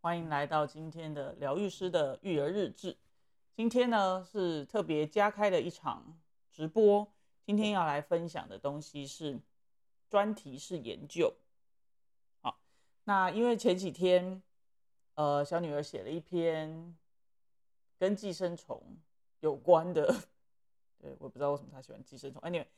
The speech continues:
就是跟寄生虫有关的文章，哦，然后里头图片放的就是她，呃，她看的书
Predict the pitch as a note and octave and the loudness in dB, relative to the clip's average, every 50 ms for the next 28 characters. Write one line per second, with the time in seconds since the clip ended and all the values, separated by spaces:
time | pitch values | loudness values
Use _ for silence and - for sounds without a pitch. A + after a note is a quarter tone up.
0 | _ _ _ _ - F#3 F3 F#3+ F#3 F3+ F3 E3 D3+ D3+ C#3+ - - _ - G3 | _ _ _ _ -4 -2 0 2 2 4 4 2 2 0 -2 -4 -4 _ 0 2
1 | G#3+ G3+ A#3+ B3 G#3+ B3+ A#3 A#3 - G#3 D3 D3+ D#3 D3+ G#2+ - - D3+ D#3 D#3 | 2 2 0 2 2 2 2 2 2 0 0 0 0 -2 -2 0 2 0 0 0
2 | D#3+ D3 D3 C#3+ A2+ F#2 D2 A#1 G1+ A1 - - _ _ _ _ _ _ _ _ | -2 -4 -2 0 0 0 0 -2 -4 -8 -12 -16 _ _ _ _ _ _ _ _
3 | _ _ _ _ _ _ _ _ _ _ _ _ _ _ _ C#3+ C#3+ C3+ E3 E3+ | _ _ _ _ _ _ _ _ _ _ _ _ _ _ _ -2 0 0 0 0
4 | G#3+ G3+ G3 G3+ G#3 G#3+ G#3+ - _ _ _ _ - D3 C#3 B2 A2 C3 C#3+ D3 | 2 2 2 2 0 -4 -8 -10 _ _ _ _ -4 -2 -2 -2 -2 -2 -2 -2
5 | D#3 D3+ D3 C#3 - D#3 - - - - _ _ - D#3 D3+ D3 D#3+ D#3+ - G#3+ | -2 -2 -6 -10 -14 -16 -18 -18 -18 -20 _ _ -8 -6 -4 -4 -4 -2 0 0
6 | G3 F3 F3 F3 - - F3 E3+ D#3 D3 - D#3 D#3 D#3 D#3+ D#3 D#3 D3+ D3 C#3+ | 0 0 0 -2 -2 -2 -2 0 -2 -4 -4 -6 -6 -6 -6 -6 -4 -4 -4 -4
7 | D3 D#3 D#3 D3+ D3+ D3+ D3+ D3+ D#3 D#3 - _ _ _ _ _ _ _ _ - | -4 -2 -2 0 0 0 0 -2 -4 -6 -12 _ _ _ _ _ _ _ _ -12
8 | C#3+ B2 B2 - E3 F3 - G#3+ G#3+ G3+ F#3+ - - C#3+ G#3 G3+ G3+ G3+ G3 F#3+ | -12 -12 -8 -8 -6 0 2 2 2 2 2 0 0 2 2 2 2 2 -2 -4